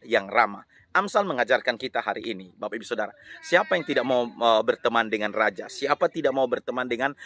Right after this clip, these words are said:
pejabat atau orang yang besar, orang yang memiliki pengaruh, Bapak Ibu Saudara? Ternyata firman Tuhan berkata, untuk menjadi sahabat raja, maka yang dibutuhkan adalah ketulusan hati, keikhlasan,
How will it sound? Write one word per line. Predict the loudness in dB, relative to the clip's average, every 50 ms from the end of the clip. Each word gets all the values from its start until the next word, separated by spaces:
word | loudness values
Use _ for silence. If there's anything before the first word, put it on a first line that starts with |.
| -18 -6 -4
pejabat | -4 -2 0 2 2 2 2 0 0
atau | -4 -2 2 4 4 4 2 _ _ -2
orang | 2 2 2 2 2 0
yang | -4 -4 -4 -6
besar, | -4 0 2 4 4 4 2 0 -2
orang | -2 -2 -2 -2 -4
yang | -6 -6
memiliki | -6 -6 -6 -6 -6 -6
pengaruh, | -4 -2 0 2 2 2 0 -4 -8 -12
Bapak | -14 -14 -14
Ibu | -12 -8 -4
Saudara? | 0 0 0 0 -2 -6 _ -20 -20 -4 -2
Ternyata | 0 0 2 2 0 2 2 0
firman | -2 -2 -4 -4 -4 -4 -2
Tuhan | 0 -2 0 0
berkata, | 0 -2 -2 -4 -8 -8 -6 -6 -8 -8 -8 -12 -16 -2 0
untuk | 0 0 0 -2 -6 -4
menjadi | -2 -2 -2 -2 -2
sahabat | -2 -2 0 2 2 0 0 0
raja, | -2 -2 -2 -2 -4 -6 -6 -8 -10 -16 -6
maka | -2 -2 -2 0 2 2 2
yang | 2 0 -4 -8
dibutuhkan | -12 -12 -14 -14 -14 -10 -8 -8 -4 -2 -4 -2 -2 -2 -2
adalah | -2 -2 -2 -4 -2
ketulusan | 0 0 0 0 0 0 -2 0 0 0 0 0
hati, | 0 -2 -2 -2 -4 -12 -12 -12 -14 -18 -14 _ 0
keikhlasan, | 0 2 2 -2 -8 -4 0 2 4 4 2 2 2 2 2 0 -2